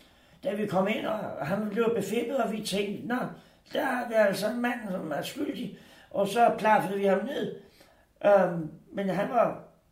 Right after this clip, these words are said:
han havde ikke noget med tyskerne at gøre, han var nervøs, for han havde i årevis erstattet fløden i isen med talg og hvalfedt. Og jeg formoder, at vi var en slags, han, han har vel troet, at vi kom fra myndighederne.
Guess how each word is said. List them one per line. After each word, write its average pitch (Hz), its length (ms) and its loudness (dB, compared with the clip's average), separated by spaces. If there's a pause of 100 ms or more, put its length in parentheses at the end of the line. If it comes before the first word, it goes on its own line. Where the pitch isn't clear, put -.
(400)
han 202 200 -2
havde 240 200 2
ikke 247 120 -2
noget 269 220 -2
med 202 100 -2
tyskerne - 580 -6
at - 100 -10
gøre, 302 180 2
han 302 220 4
var 233 200 2
nervøs, 294 320 -4
for 240 80 -4
han 233 240 -4
havde 220 300 0
i - 20 -2
årevis 233 600 4
erstattet 220 640 0
fløden 247 340 2
i 240 260 -2
isen 233 360 -6
med 175 140 -2 (520)
talg 240 560 4 (560)
og 214 180 10
hvalfedt. 254 680 8 (880)
Og 208 260 4
jeg 247 260 6
formoder, 247 520 6
at 240 80 4
vi 240 100 2
var 226 200 4
en 226 180 2
slags, 220 320 4
han, 247 200 0 (120)
han 226 180 -2
har 254 120 0
vel 233 220 0
troet, 294 300 -4
at 262 60 -8
vi 240 80 -8
kom 202 280 0
fra 214 320 -2
myndighederne. 240 640 -2